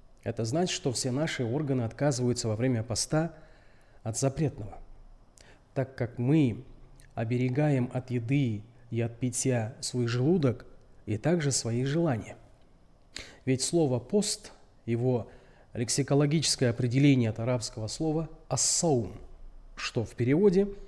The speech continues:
означает "обет воздержания" или же "отказ от чего-либо". Согласно хадису,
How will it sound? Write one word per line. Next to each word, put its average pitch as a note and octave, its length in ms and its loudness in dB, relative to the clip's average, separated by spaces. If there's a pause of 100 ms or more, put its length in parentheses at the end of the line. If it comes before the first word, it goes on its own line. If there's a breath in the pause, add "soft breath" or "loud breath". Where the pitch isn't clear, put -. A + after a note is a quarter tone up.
(400 loud breath)
означает B2+ 760 0 (380)
"обет C3+ 400 -2
воздержания" C3 800 0 (720)
или F3 240 8
же E3+ 160 4
"отказ - 760 -2 (220)
от - 240 -6
чего-либо". G#2+ 680 -4 (1400 loud breath)
Согласно F#3+ 480 4
хадису, D3 720 0